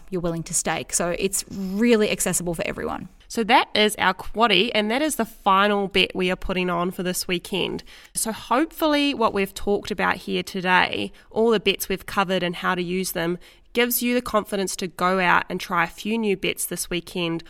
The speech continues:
Speaker 2: on Lightning Stakes Day.
Speaker 1: Exactly. And now that we know how to bet,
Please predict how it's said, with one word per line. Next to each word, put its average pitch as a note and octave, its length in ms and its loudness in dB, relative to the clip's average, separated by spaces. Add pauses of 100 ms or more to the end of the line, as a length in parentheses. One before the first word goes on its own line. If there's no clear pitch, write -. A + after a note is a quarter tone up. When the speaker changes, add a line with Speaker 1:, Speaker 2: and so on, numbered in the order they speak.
(180)
Speaker 2:
on F3 140 -4
Lightning F3 360 -2
Stakes - 440 -4
Day. - 400 -4 (540)
Speaker 1:
Exactly. F3+ 680 -4
And G3+ 480 0
now G3+ 300 4
that E4+ 180 0
we C#4 140 4
know G3 240 2
how G3 400 0
to F3+ 160 -6
bet, - 400 -6